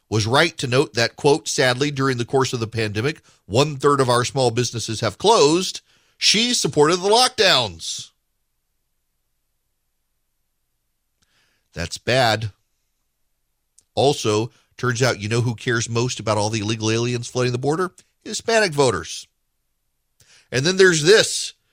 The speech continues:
Congressional Republicans, this is the Monmouth University poll that has Biden's job approval cratering. Congressional Republicans have a small edge over their Demo-, Democratic colleagues on a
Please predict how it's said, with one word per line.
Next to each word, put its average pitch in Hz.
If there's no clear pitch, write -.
Congressional 165
Republicans, 170
this 170
is 180
the 175
Monmouth 170
University 165
poll 143
that 147
has 135
Biden's 143
job 127
approval 127
cratering. 120
Congressional 160
Republicans 165
have 143
a 143
small 156
edge 143
over 139
their 143
Demo-, 151
Democratic 165
colleagues 131
on 131
a 139